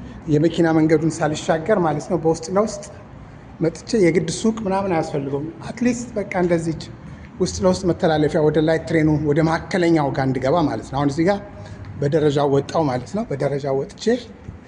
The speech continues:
ላይ ትሬኑ ጋር እሄዳለሁ። በቃ እዛ እሳፈራለሁ ማለት ነው። የቀን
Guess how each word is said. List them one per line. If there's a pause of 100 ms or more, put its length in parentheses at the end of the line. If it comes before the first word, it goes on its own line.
(360)
ላይ
ትሬኑ
ጋር (420)
እሄዳለሁ።
በቃ
እዛ
እሳፈራለሁ
ማለት
ነው። (640)
የቀን